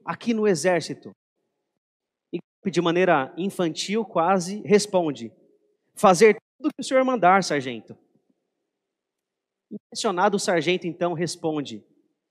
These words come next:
"Essa é a resposta mais genial que eu já ouvi. Você deve ser um gênio, Gump. O seu Q I deve ser gigantesco."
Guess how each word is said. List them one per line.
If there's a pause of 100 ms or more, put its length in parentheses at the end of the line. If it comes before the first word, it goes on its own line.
(160)
"Essa
é
a
resposta
mais
genial
que
eu
já
ouvi. (840)
Você
deve
ser
um
gênio,
Gump. (880)
O
seu
Q
I
deve
ser
gigantesco."